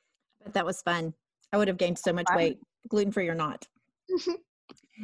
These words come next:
Speaker 1: And so, but I wanna, I wanna make a note because when, when we were first introduced, fomo, I'm like, "Hmm, wonder what that means." And, and so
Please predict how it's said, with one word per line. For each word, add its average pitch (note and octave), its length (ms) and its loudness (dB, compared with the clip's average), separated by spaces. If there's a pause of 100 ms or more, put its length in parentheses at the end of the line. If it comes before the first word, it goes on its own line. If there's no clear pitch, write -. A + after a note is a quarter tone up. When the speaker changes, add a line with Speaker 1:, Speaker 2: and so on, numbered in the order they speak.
Speaker 1:
And A#3 140 6
so, B3 200 6 (260)
but C#4+ 80 2
I F#4+ 60 6
wanna, G4 400 4
I B3 40 6
wanna E4+ 220 4
make B3 220 4 (180)
a G3+ 40 2
note F3+ 500 2 (260)
because G3+ 760 4
when, G3+ 600 2 (540)
when G#3 260 4 (600)
we B3 100 4
were D#4 140 2
first B3 240 2
introduced, F#3+ 560 -4 (680)
fomo, F#3 600 8
I'm G#3 100 0
like, A3 240 2
"Hmm, D4+ 220 4
wonder D4 160 0
what D#4+ 100 0
that - 140 -6
means." E3 340 -6 (360)
And, A3 460 4 (280)
and C4 180 6
so A#3+ 480 6